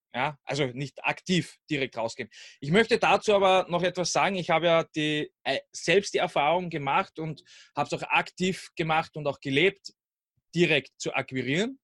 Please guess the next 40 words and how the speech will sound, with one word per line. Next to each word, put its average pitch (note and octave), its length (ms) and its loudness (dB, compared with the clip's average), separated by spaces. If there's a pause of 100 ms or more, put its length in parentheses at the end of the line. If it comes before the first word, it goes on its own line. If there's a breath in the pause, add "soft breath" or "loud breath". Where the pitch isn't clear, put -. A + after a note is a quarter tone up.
(180)
Ja? B2 320 -4 (560 loud breath)
Aber, F#3+ 560 2
und - 140 -10
da F3 100 2
gebe F#3 200 2
ich, F3+ 280 0
möchte D#3+ 260 -4
ich F3 120 -6
jetzt G3+ 180 0
einen E3+ 100 -6
Tipp G3 160 -8
dazu F3+ 220 -6
geben, D#3+ 280 -4
wenn F3 160 0
ihr G#3+ 100 0
das D#3+ 200 -2
wirklich E3+ 320 -2
macht, B2 260 -2
egal C#3+ 260 2
ob D#3 120 0
ein C3+ 80 -12
Bot E3 260 0
im F3 80 -2
Einsatz D#3+ 460 -4
ist - 340 -6
oder C#3+ 220 0
auch C3 160 -2
nicht. C3+ 400 -8 (340)
Am C3 160 -10
besten E3+ 260 2
ist D#3+ 80 -4
es D#3 80 -8
natürlich, D#3 320 -6
wenn C#3+ 100 -4
er C#3 60 -4
nicht D#3 260 -8
im C3+ 120 -10
Einsatz B2+ 360 -8
ist F3+ 200 -6 (360 loud breath)
oder D#3+ 360 2